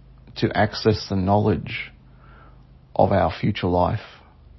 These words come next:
as a star being in a star nature, nation, to bring that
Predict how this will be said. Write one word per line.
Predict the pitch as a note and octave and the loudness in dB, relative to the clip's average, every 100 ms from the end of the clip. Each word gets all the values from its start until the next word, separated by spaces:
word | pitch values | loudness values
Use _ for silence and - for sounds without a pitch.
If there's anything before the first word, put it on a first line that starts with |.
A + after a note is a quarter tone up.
| - - - - - - - - - - _ _ | -20 -20 -20 -20 -20 -20 -20 -20 -20 -20 _ _
as | G#2 G2 | -2 0
a | |
star | G2 - G2 F#2+ | 0 4 4 4
being | F#2+ F#2 G#2 | 0 0 2
in | G2+ | 2
a | G2 | 0
star | - G2 F#2 | -2 -2 0
nature, | E2+ E2 - - G#2+ - _ - - _ | 0 -2 -4 -6 -8 -10 _ -20 -20 _
nation, | F#2 F#2+ - A2 - _ - - - - - - | -2 0 -4 -6 -8 _ -20 -20 -20 -20 -20 -12
to | - | -4
bring | A2 G#2+ G2+ | 2 4 4
that | F#2+ | 0